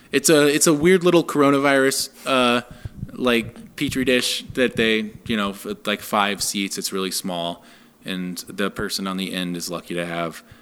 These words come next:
the air conditioner blasting in their face, and everyone else doesn't. And they drive you around. <laughs> They, <laughs> they drive you around. They're real nice. They, they get you to where you're going.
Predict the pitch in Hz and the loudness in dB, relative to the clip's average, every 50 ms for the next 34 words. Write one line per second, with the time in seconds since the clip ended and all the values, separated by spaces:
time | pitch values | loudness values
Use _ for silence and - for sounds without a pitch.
0 | _ _ - - 87 85 87 90 - 95 87 85 - - 85 85 76 80 80 82 | _ _ -6 -4 -2 0 -2 -2 -2 -4 -4 -4 -4 -4 -6 -6 -6 -6 -6 -6
1 | 82 - - 85 82 78 80 78 - - 80 80 78 76 - - 76 76 76 82 | -6 -6 -6 -6 -6 -6 -8 -8 -6 -6 -6 -4 -4 -4 -6 -6 -6 -8 -10 -10
2 | 76 76 76 76 78 - - - - - _ _ _ _ _ _ - - - _ | -10 -10 -10 -10 -10 -10 -10 -12 -12 -16 _ _ _ _ _ _ -20 -20 -20 _
3 | _ - 87 87 80 87 82 78 76 - - - - _ _ _ _ _ _ _ | _ -8 -6 -6 -6 -6 -10 -12 -14 -16 -20 -20 -20 _ _ _ _ _ _ _
4 | _ _ - - - - 82 82 87 90 110 107 90 87 87 87 - - - - | _ _ -20 -14 -10 -6 -4 -2 -2 -2 -2 -2 -4 -4 -6 -6 -8 -10 -14 -16
5 | - - - - - - 104 98 92 107 107 110 110 117 113 113 117 123 127 127 | -20 -20 -20 -12 -6 -2 -2 0 2 2 2 2 2 2 2 2 2 2 2 2
6 | 127 131 123 - - - - - - - - - - - - - - - - - | 2 0 -2 -6 -10 -20 -20 -20 -20 -20 -20 -20 -20 -20 -20 -20 -20 -20 -14 -10
7 | - 120 107 - - 113 113 104 120 117 - - - - - - - - - - | -8 -8 -6 -2 0 0 0 0 -2 -6 -6 -10 -12 -14 -14 -12 -10 -6 -2 0
8 | 139 139 123 123 127 131 123 127 127 123 127 131 127 120 120 139 143 131 113 110 | 2 2 4 4 4 4 4 4 4 4 4 6 6 6 6 6 6 6 6 4
9 | 113 113 113 - - 104 101 95 - - - - - - - - - - - - | 4 4 2 0 -4 -6 -8 -8 -10 -14 -20 -20 -20 -20 -20 -20 -20 -20 -20 -20
10 | - - - - - - - - 95 92 110 113 - - 123 123 123 123 131 135 | -20 -20 -20 -20 -20 -12 -6 -4 0 2 2 4 4 6 6 8 8 8 8 8
11 | 135 131 160 160 165 160 147 135 135 127 | 8 8 6 6 8 6 6 4 2 0